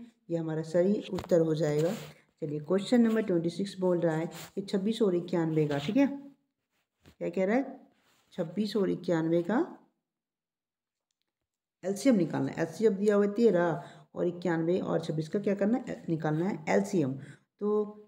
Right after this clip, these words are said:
इसको छब्बीस गुने इक्यानवे कीजिए और इसको तेरह से simply divide कर दीजिए, आपका दो आ गया। इतना दो गुने इक्यानवे आपका एक सौ बिरासी हो जाएगा इसका करेक्ट आंसर। चलिए, क्वेश्चन नंबर थर्ड,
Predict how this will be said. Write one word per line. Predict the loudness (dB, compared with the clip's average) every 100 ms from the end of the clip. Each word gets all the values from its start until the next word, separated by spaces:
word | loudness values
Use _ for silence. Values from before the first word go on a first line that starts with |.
| -12
इसको | -10 -2 -2
छब्बीस | 0 -2 -2 0 2 2 0
गुने | -2 0 0
इक्यानवे | -2 0 0 2 0
कीजिए | -2 -2 0 2 0 -4 -20 _ -8
और | -6
इसको | -4 -2
तेरह | 2 4 2
से | 0 -2
simply | 0 -2 -2 0 0
divide | 2 2 2 0
कर | -2 -2
दीजिए, | -2 -2 -2
आपका | -4 -2 -2
दो | 0 2
आ | 2
गया। | 2 2 0 -2 -14 _ _ _
इतना | -10 -4 -2 -2 -6 -20 -20 -8
दो | -2 -2
गुने | 0 -2 -2
इक्यानवे | -4 -4 -2 0 0 0 0
आपका | -4 -2 -2 0 -2 -10 _
एक | -18
सौ | -8 -6
बिरासी | 0 0 0 -2 -2
हो | 0
जाएगा | 0 0 0
इसका | -2 -2 -2
करेक्ट | 0 0 2
आंसर। | 0 0 0 0 0 -8 -16 -12 0
चलिए, | 2 2
क्वेश्चन | 2 2 2 0 0
नंबर | 0 2 0 0 -10 -20 _ _
थर्ड, | -10 -10 -8 -8